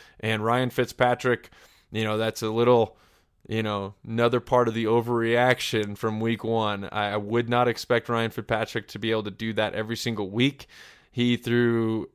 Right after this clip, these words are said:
twenty-eight passes, completed twenty-one, only had seven incompletions for four hundred seventeen yards and four touchdowns.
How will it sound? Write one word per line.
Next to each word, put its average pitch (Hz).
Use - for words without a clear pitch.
twenty-eight 151
passes, 117
completed 117
twenty-one, 117
only 117
had 110
seven 131
incompletions 113
for -
four 123
hundred 139
seventeen 120
yards 107
and 101
four 113
touchdowns. 90